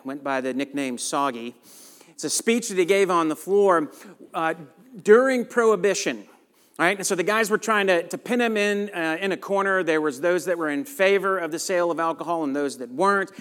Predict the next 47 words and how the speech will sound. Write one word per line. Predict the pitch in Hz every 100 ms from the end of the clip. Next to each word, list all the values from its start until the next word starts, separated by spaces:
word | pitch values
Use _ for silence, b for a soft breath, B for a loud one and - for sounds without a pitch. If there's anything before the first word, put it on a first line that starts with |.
| B 147
And | 139
so |
they | 143 139
pinned | 180 180
him | 160
and | 147
they | 147
said, | - 143
"What, | 190
what | 180 240
is | 196 156
your | 175 240 262
view | 196 208 214 208 202 B B B
on | 160 160
whiskey?" | 165 156 - 131 107 - - _ _ _ _ _ -
And | 151
so | 147 170
he | 127
famously, | - - 196 196 - 151
I | 156
don't | 170
have | 156 139
time | 175 151
to | 143
read | 147 139
the |
whole | 139 143
thing, | 143 139
I'll | 131
just | 135 135
give | 135
you | 127 127
a, | 123 B B B
a | -
portion | 175 175 170
of | 135
it, | 139
but | 135
he | 143 165
says, | - 170 156 - B B B B B
"If | 240 277 285
you, | 269 262 208 -
if | 254 269
when | 277 247
you | 226
say | - 226
whiskey, | 185 175 - - 127 110